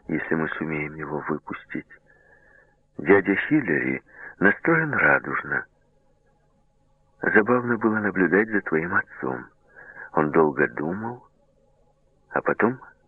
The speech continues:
побывал-таки в Лугах. Вернулся, говорит, не знает. Квартал весь разваливается.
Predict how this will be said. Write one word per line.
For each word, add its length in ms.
побывал-таки 1000
в 180
Лугах. 760
Вернулся, 720
говорит, 400
не 240
знает. 460
Квартал 480
весь 180
разваливается. 1120